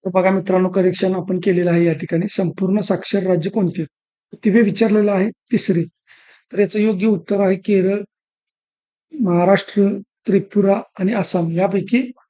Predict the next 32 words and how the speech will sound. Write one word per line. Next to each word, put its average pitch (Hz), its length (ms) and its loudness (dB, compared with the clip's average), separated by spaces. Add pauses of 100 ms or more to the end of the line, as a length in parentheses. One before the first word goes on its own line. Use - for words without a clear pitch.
(500)
त्याचं 190 200 -4
जे 202 100 -2
योग्य 202 340 0
उत्तर 214 300 -2
आहे 185 140 -2
मित्रांनो, 185 480 -4 (160)
ते 196 80 0
आहे 175 200 -2 (680)
त्रिपुरा. 185 420 0 (480)
आता 190 140 -2
तुम्हाला 214 300 4
जर 214 140 0
असा 208 200 2
प्रश्न 208 320 -2
विचारला 185 420 -2
फिरवून 180 300 0
की 185 100 -4
त्रिपुरा 196 500 0
हे 196 160 4 (600)
देशातील 196 640 2
कितवे 202 380 0
साक्षर 190 420 -4
राज्य 170 280 -2
आहे, 160 160 -2
तर 165 120 -6
त्याचं 180 280 -6
उत्तर 180 280 -8
काय 190 120 -4
आहे? 214 120 -4 (560)
तिसरे. 170 320 -2 (1400)
त्यानंतर 208 360 4
बघा, 180 180 2